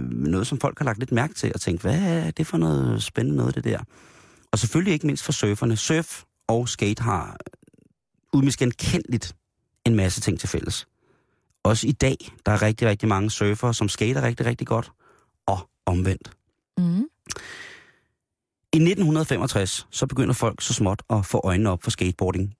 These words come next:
Speaker 1: Ikke mindst på grund af et farligt beatfænomen, som hed surfmusik.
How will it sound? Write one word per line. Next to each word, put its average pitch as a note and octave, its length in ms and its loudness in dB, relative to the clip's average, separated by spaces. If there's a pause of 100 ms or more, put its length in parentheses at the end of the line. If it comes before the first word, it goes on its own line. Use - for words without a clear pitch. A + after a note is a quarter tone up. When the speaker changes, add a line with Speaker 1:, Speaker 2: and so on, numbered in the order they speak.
Speaker 1:
Ikke E3 160 0
mindst C3+ 200 -2
på C3+ 80 -2
grund A#2 280 0
af G#2 100 2
et E2+ 100 0
farligt G#2+ 460 -2
beatfænomen, B2 640 0
som A#2 180 0
hed A#2 140 2
surfmusik. - 800 -2